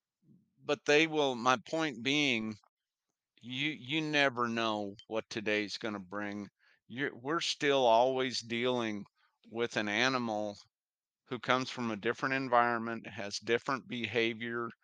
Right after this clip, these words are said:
different characteristics than humans, and,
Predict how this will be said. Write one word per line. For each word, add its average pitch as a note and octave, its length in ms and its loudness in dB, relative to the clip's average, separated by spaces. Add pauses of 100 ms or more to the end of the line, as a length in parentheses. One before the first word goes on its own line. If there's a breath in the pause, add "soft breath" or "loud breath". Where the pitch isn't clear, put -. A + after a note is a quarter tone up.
(360 soft breath)
different B2 400 -2
characteristics A#2 1080 -2
than G2+ 140 -6
humans, A2+ 760 -6 (560)
and, A#2+ 280 2